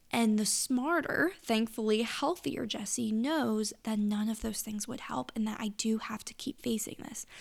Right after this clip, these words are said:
I have to keep processing. I have to keep moving through the different stages of grief so that I can eventually, hopefully, come to a point of total acceptance. Last week, I went to the doctor for my first sonogram,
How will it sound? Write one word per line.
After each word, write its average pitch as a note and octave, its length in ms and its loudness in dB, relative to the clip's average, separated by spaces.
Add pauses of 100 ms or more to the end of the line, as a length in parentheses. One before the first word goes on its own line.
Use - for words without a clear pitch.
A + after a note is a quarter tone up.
(340)
I G#3+ 40 -2
have B3 280 2
to C4+ 80 -2
keep B3+ 220 -6
processing. G#3 680 -4
I A3+ 60 -8
have A#3+ 300 -4
to A#3 100 -6
keep - 220 -2
moving A3+ 360 2
through G#3+ 200 -2
the G#3+ 100 0
different A3+ 400 0
stages A3 480 -2
of - 220 -10
grief C#4+ 400 2 (440)
so A#3 200 2
that A3 180 2
I A3 200 2
can A3 520 -2
eventually, B3 800 0 (360)
hopefully, - 840 -2 (280)
come A#3+ 300 4
to C4 180 0
a C4 60 0
point G#3+ 560 -2
of G3 320 -6
total G#3+ 560 -4
acceptance. - 720 -6 (800)
Last A#3 280 4
week, A3+ 180 4
I A#3 100 4
went A3 200 2
to A#3 80 -4
the A#3+ 80 0
doctor A3+ 360 0
for A3 160 -4
my G#3 120 0
first A3 360 -4
sonogram, G#3+ 540 -6